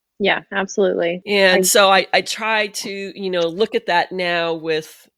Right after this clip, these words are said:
Speaker 2: thinking about kids and decision making and how to make it so that it's less fearful for myself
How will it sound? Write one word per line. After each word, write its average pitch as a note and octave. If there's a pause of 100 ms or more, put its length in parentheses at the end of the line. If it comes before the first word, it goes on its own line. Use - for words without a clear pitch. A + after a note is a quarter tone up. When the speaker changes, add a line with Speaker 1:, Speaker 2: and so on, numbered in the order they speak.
Speaker 2:
thinking F#3+
about D#3 (200)
kids G3+
and E3
decision D#3+
making D3+
and C#3+ (260)
how D#3
to D3 (160)
make E3+
it -
so D#3+
that C#3+ (140)
it's -
less E3+
fearful D3+
for C3+
myself D3